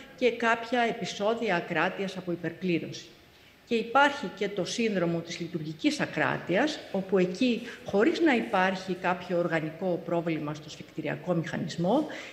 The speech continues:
γίνεται αφόδευση σε ακατάλληλο τόπο και χρόνο, χωρίς να υπάρχει κατακράτηση κοπράνων και συνήθως τα παιδιά αυτά χρειάζονται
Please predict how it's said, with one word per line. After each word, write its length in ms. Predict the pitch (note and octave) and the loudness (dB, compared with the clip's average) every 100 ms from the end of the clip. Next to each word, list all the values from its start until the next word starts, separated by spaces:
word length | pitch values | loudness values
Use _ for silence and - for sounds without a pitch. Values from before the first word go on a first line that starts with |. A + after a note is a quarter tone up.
| - | -8
γίνεται 380 | F3+ B3+ A#3+ F#3 | 2 2 4 4
αφόδευση 600 | D#3+ G3 A3 B3 - A#3 | 2 2 4 4 0 -6
σε 160 | - | 0
ακατάλληλο 540 | F3+ E3 - F3 F3 E3 | 0 0 2 2 4 2
τόπο 280 | D#3+ D3 | -2 -4
και 140 | D#3 C#3+ | -6 -6
χρόνο, 480 | - D#3+ F#3 A3 A#3 | -4 0 2 2 0
χωρίς 300 | - E3 A3 | 0 0 0
να 80 | |
υπάρχει 300 | G#3 F#3+ F3 | -2 0 -2
κατακράτηση 680 | - E3+ D3+ D3+ D#3 D#3 - | -2 -6 -4 -2 -2 -2 -8
κοπράνων 460 | - - E3 F3 A#3 - - - | -10 -2 2 2 0 -4 -10 -14
και 100 | - | -2
συνήθως 440 | A#3 A#3+ B3 C4 C4+ | 2 6 6 6 4
τα 100 | G#3+ | 2
παιδιά 320 | F3+ F3 G3+ | 2 4 4
αυτά 260 | F#3 - F3+ | 4 2 0
χρειάζονται 720 | F3+ F3 E3 E3+ E3 F3 | 2 2 2 0 2 2